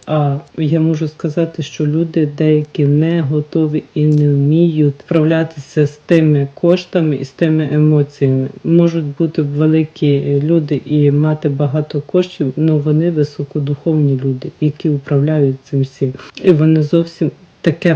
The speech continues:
принизли-, ну, для них принизливо збрехати, для них принизливо, тобто це зовсім інше, ну, їх дуже мало, цих людей. А в більшості те, що ми бачимо,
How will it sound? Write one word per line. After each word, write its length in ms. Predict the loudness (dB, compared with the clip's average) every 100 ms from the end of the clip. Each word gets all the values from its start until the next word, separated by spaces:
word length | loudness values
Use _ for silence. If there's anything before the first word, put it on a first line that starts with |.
| 0
принизли-, 600 | 2 4 2 2 0 -2 2
ну, 300 | 4 4 2 -4
для 280 | -6 -2 2
них 200 | 4 2 0
принизливо 680 | 0 2 0 0 0 2 0
збрехати, 720 | -2 -4 -2 0 -2 0 -2
для 200 | 0 2
них 160 | 2 0
принизливо, 800 | -2 2 2 0 0 2 0 -2 -8 -20 -10 -6
тобто 260 | -4 -4
це 240 | -8 -8 -2
зовсім 340 | -2 -2 -2
інше, 220 | -2 -2 -2
ну, 100 | 0
їх 160 | -2
дуже 240 | -4 -4 -2
мало, 360 | 0 -2 -4 -6
цих 200 | -8 -8
людей. 340 | -8 -10 -10 -12 -14 _ _ _ -20 -10 -2
А 100 | -2
в 120 | 2
більшості 560 | 2 2 -2 -4 -6 -4
те, 160 | -4 -4
що 180 | -2
ми 180 | 0 0
бачимо, 600 | 0 -2 -4 -2 -2 -2